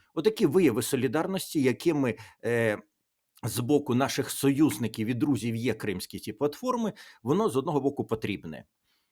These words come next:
Питання в наповненні. От я пригадую, як після першого саміту у двадцять першому році створювали там таку робочу групу.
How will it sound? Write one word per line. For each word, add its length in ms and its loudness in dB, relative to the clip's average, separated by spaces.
Питання 340 2
в 40 0
наповненні. 680 -6
От 140 0
я 80 2
пригадую, 360 0
як 100 -6
після 300 0
першого 360 -2
саміту 380 0
у 20 -4
двадцять 320 -6
першому 360 0
році 360 -4
створювали 640 4
там 300 -6
таку 380 -8
робочу 480 0
групу. 460 -2